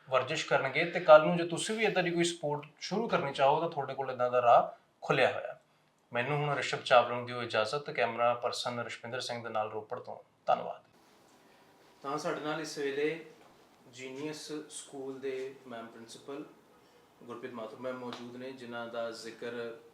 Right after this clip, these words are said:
ਜੁਝਾਰ ਸਿੰਘ ਜੀ ਕਰਦੇ ਥੱਕਦੇ ਨਹੀਂ ਪਏ ਸੀਗੇ। ਕਹਿੰਦੇ ਜਿਨ੍ਹਾਂ ਨੇ ਉਹਨਾਂ ਨੂੰ ਇੰਸਪਾਇਰ ਕੀਤਾ, ਉਹਨਾਂ ਦੀ ਲਾਈਫ ਚੇਂਜ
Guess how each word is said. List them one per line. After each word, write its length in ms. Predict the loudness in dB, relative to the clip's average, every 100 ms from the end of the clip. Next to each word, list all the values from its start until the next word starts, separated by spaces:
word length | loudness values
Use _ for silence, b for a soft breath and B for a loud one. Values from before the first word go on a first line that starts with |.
| -12
ਜੁਝਾਰ 240 | -6 -6
ਸਿੰਘ 220 | -8 -12
ਜੀ 300 | -14 -14 -14 -16 -20 -20 _ _ _ _ -20 -20 -6
ਕਰਦੇ 280 | -6 -4 -6
ਥੱਕਦੇ 360 | -6 -8 -8
ਨਹੀਂ 100 | -8
ਪਏ 160 | -8 -8
ਸੀਗੇ। 200 | -6 -6
ਕਹਿੰਦੇ 220 | -6 -8
ਜਿਨ੍ਹਾਂ 340 | -6 -6 -6
ਨੇ 140 | -6 -8
ਉਹਨਾਂ 120 | -8
ਨੂੰ 100 | -8
ਇੰਸਪਾਇਰ 520 | -10 -12 -8 -6 -6
ਕੀਤਾ, 280 | -8 -8 -8
ਉਹਨਾਂ 140 | -8
ਦੀ 100 | -10
ਲਾਈਫ 320 | -8 -8 -8 -12
ਚੇਂਜ 300 | -8 -8